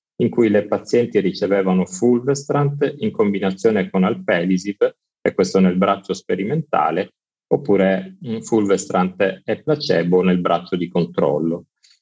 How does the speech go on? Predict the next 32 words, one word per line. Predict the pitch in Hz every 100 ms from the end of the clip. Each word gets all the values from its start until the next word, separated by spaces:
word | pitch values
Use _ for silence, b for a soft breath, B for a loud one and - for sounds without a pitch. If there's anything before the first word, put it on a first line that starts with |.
| _ _
In | 107
particolare | 110 - 120 120 127 120
la | 107
popolazione | 95 98 107 107 - 113
in | 123
studio | - 131 143 131
è | 95
stata | - 101
assegnata | 98 - 101 104 110 104
a | 90
due | 95
differenti | 98 92 - 98 101 98 95
coorti | - 98 87 87 - - 156 - _ _ _
in | -
base | 107 104 101
alla | 98
presenza | 98 107 110 110 - 95
o |
assenza | 95 - 120 123 -
delle | 95 95
mutazioni, | 95 95 95 92 _ 92 82 87 143 - _ _
e | _ 117
il |
beneficio | 113 120 113 139 117
di | 101
alpelisib | 127 123 - 110 95 92 92 90 95 92
nell'endpoint | 95 95 101 95 - 107 95 - -
primario, | 92 92 95 87 87 87
che | -
era | 92
appunto | 95 - 92 92
la | 92 87 82